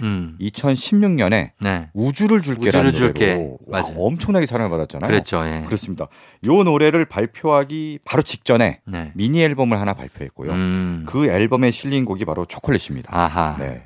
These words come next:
Speaker 2: 이 노래로 약간 저 예열을 하고
Speaker 1: 네.
Speaker 2: 그다음에 우주를 줄게로 빵 띄운 건데요.
Speaker 1: 음.
Speaker 2: 여기에 보면 넌 나의 초콜릿 이런
Speaker 1: 음.
Speaker 2: 가사가 나오는데
Speaker 1: 네.
Speaker 2: 노래를 들어보면요.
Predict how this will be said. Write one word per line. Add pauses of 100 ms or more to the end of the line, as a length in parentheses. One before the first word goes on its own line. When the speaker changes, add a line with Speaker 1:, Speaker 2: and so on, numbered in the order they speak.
(120)
Speaker 2:
이
노래로
약간 (300)
저
예열을
하고
Speaker 1:
네.
Speaker 2:
그다음에
우주를
줄게로
빵
띄운
건데요.
Speaker 1:
음. (120)
Speaker 2:
여기에
보면 (140)
넌
나의
초콜릿 (160)
이런
Speaker 1:
음.
Speaker 2:
가사가
나오는데
Speaker 1:
네. (100)
Speaker 2:
노래를
들어보면요.